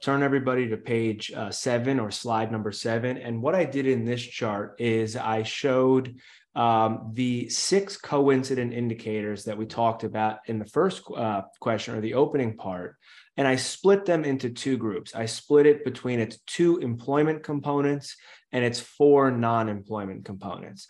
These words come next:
So graphed in blue, you can see basically income, consumption, and production.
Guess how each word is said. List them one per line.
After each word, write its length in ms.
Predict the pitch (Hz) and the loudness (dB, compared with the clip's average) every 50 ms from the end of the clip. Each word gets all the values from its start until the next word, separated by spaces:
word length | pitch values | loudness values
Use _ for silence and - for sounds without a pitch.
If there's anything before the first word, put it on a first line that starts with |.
| - - _ _ _ | -20 -20 _ _ _
So 120 | - 127 | -4 -4
graphed 380 | 113 127 143 156 156 151 151 - | 2 4 4 6 6 4 2 0
in 240 | 160 143 127 120 113 | 0 0 2 0 2
blue, 480 | 127 170 196 202 196 185 180 175 - | 4 8 8 10 10 10 8 6 4
you 140 | 139 131 131 | 0 -2 -2
can 160 | 131 123 123 | -2 -2 -6
see 600 | 117 - - - 131 127 123 123 120 123 120 - _ _ - | -6 -6 -2 0 0 2 2 2 0 -2 -6 -12 _ _ 2
basically 760 | 131 127 127 127 - 127 127 127 120 120 117 120 120 - _ _ - | 4 4 4 2 -2 -2 0 2 2 4 2 0 -2 -12 _ _ 2
income, 480 | 160 160 151 147 147 - 139 135 135 131 | 4 4 4 4 2 2 2 2 2 0
consumption, 640 | - - 120 113 117 - 127 123 120 117 - 117 110 | -2 -4 -4 -4 -2 0 0 0 0 -2 -4 -4 -4
and 120 | 107 107 | -4 -4
production. 680 | - 117 113 139 151 156 156 - - 156 147 147 147 | -6 0 2 2 2 2 0 -4 0 0 2 2 0